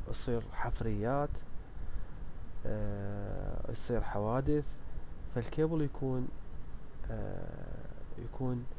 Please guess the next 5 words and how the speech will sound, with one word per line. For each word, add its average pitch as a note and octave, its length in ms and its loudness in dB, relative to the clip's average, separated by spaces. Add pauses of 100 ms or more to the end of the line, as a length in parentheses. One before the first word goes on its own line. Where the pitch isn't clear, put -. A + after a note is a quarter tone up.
(320)
مثل A#2+ 220 -4
م-، A2+ 300 0
آه، G#2+ 1000 -2 (360)
محصن، B2+ 500 2 (3000)
محصن C3 500 0